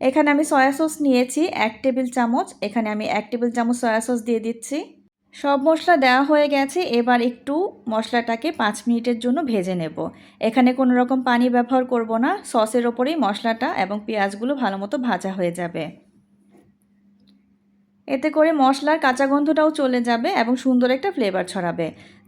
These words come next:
যখন মশলাটা ভাজা হয়ে যাবে, এই পর্যায়ে দিয়ে দিচ্ছি আগে থেকে কেটে রাখা সেই পরোটাগুলো। আর হ্যাঁ, পরোটাগুলো কিন্তু অবশ্যই ভাজা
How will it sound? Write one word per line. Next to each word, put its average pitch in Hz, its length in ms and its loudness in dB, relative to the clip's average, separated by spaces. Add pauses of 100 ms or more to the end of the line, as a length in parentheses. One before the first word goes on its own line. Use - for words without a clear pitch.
যখন 254 300 4
মশলাটা 262 340 2 (120)
ভাজা 262 300 2
হয়ে 269 240 4
যাবে, 262 180 0 (100)
এই 233 140 0
পর্যায়ে 220 360 0
দিয়ে 220 180 0
দিচ্ছি 233 220 -4 (200)
আগে 196 240 -2
থেকে 233 260 -2
কেটে 226 240 -4 (100)
রাখা 214 200 -4 (140)
সেই 226 220 -2
পরোটাগুলো। 175 520 -2 (420)
আর 226 120 4
হ্যাঁ, 285 220 4
পরোটাগুলো 247 540 2
কিন্তু 277 180 -2 (100)
অবশ্যই 247 380 0
ভাজা 247 220 0